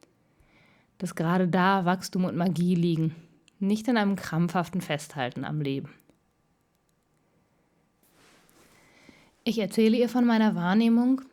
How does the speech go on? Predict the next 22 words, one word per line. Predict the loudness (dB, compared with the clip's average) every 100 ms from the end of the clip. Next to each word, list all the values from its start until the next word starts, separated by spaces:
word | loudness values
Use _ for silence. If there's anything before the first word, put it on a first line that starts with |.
| _ _
dass | -12 -2
sie | 0
wie | 0
ein | -2
Funke | 0 2 2 2
ist, | -6 -12 -14 -16
eine | -8 -4
große | 0 2 2 2
Inspiration, | 0 0 0 0 0 0 2 2 0 -6 _ _ _ _ _ _ _ _
aber | -4 -2
auch | -2
irgendwie | -2 0 0 0
sehr | 0 0
fein | -2 -4 -2 0 -2
und | -4
ätherisch, | -6 -6 0 0 0 -6 -12 -16 _ _ _
vielleicht | -4 -2 -2 -4
zu | -2 -2
fein | -2 -4 -4
für | -4 -4
diese | -2 0 0
Welt. | -2 -4